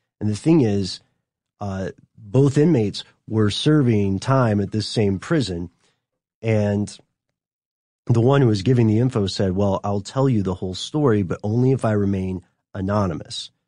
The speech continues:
So he identified the inmate who told him the story, the time and the location of the crime, and certain specific details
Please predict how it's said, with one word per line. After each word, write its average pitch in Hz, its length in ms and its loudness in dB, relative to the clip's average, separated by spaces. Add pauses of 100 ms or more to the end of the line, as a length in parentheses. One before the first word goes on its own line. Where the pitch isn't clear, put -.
(140)
So - 160 -12
he 82 140 -6
identified 127 580 2
the 117 120 0
inmate 117 280 0
who 101 80 -8
told 113 260 -2
him 104 40 -2
the 101 80 -4
story, 101 480 -4 (200)
the 95 80 -12
time 127 380 0
and 120 80 2
the 104 80 0
location 110 600 -4
of 104 80 0
the 98 40 -4
crime, 92 460 -8 (300)
and 98 180 -8
certain 160 480 0
specific 156 680 -6
details 92 640 -8